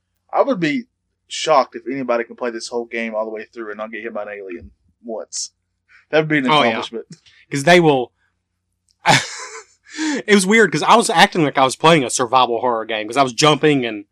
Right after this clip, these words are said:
Speaker 2: yelling, but it wasn't 'cause I was scared. It's just because, like,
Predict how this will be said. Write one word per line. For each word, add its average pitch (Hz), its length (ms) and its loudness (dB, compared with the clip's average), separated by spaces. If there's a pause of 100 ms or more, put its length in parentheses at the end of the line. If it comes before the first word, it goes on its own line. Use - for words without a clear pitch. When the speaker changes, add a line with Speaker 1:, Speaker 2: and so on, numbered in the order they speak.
(120)
Speaker 2:
yelling, 151 520 4 (440)
but 156 100 2
it 160 40 2
wasn't 214 260 4
'cause - 100 -2
I 139 60 2
was 123 100 -4
scared. 165 400 2
It's 127 120 -8
just 143 160 -4
because, 135 420 -4 (220)
like, - 140 -12